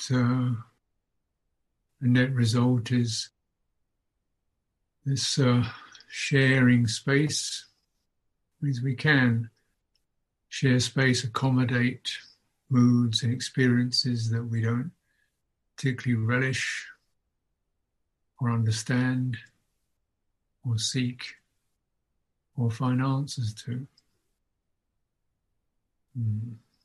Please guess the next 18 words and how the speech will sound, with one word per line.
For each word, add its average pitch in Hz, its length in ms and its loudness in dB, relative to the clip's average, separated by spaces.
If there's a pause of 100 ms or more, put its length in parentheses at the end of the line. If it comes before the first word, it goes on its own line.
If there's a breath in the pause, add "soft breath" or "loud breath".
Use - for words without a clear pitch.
(1200)
But 131 100 -10
we 117 120 0
can 113 160 0
share 120 400 -2
the 113 140 -4
space, 110 720 -4 (2000)
mm, 113 380 -2 (400)
and 113 640 -10 (140)
let 120 280 -4
those, 117 560 0 (920)
uh, 110 400 -2 (460)
objects, 151 760 -4
those 110 240 0
moods, 123 440 2
those 113 260 -2
feelings 117 720 -2 (1000)
generate 117 540 -2
spaciousness, 131 1080 -4